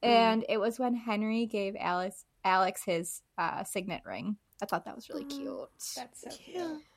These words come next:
Speaker 2: I, um, also want to say that I felt weird reading some of the emails. <laughs>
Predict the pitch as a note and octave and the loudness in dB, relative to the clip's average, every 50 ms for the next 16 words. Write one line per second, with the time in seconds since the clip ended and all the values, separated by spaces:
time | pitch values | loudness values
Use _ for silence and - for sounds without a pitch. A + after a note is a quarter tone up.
0 | _ _ _ _ _ _ - A3+ A3+ A#3+ A#3+ B3 B3 B3 A#3 - - A3 A3 G#3+ | _ _ _ _ _ _ 4 10 12 12 12 12 12 10 8 8 8 10 10 10
1 | G#3+ - - B3 D4 D4 - E4+ D#4+ C#4 C#4 C4 C4 B3+ B3+ - B3+ - - A#3+ | 8 8 6 6 6 8 6 6 6 8 6 6 6 4 2 -2 -4 -2 0 0
2 | A#3+ A#3 A#3 A#3+ A#3+ A#3+ A#3 - B3 A#3 - A#3 B3 C4 B3+ B3+ B3+ B3 - B3 | 2 2 4 2 2 2 2 4 2 2 4 4 4 4 6 6 4 2 2 0
3 | B3 A#3+ B3 A#3+ A#3+ B3 B3+ A#3 A3+ G3 G#3 B3 A#3 C4 C#4 C4+ B3+ C4 - - | 2 2 4 2 4 4 4 4 4 4 6 8 10 10 10 10 8 4 6 6
4 | G4 - - - - _ _ - - E4+ F#4+ | 4 4 4 -8 -20 _ _ 2 6 6 6